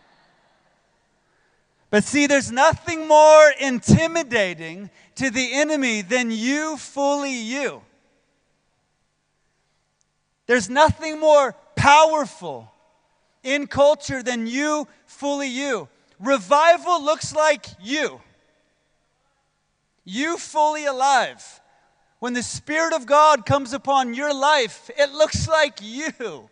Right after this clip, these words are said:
not someone else. This is why David threw off Saul's armor and he picked up a slingshot.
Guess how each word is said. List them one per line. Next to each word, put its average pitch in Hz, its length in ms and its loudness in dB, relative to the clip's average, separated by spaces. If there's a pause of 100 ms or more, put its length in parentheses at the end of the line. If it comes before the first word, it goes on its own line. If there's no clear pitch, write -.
(360)
not 269 280 0
someone 262 520 0
else. 214 600 -6 (880)
This 247 220 -8
is 277 160 -12
why 262 140 -2
David 247 340 -2
threw 277 340 -6
off 269 240 2
Saul's 262 480 2
armor 220 520 -2 (1000)
and 190 140 -12
he 208 80 -8
picked 240 280 -4
up 233 160 -6
a 208 40 -10
slingshot. 202 640 -10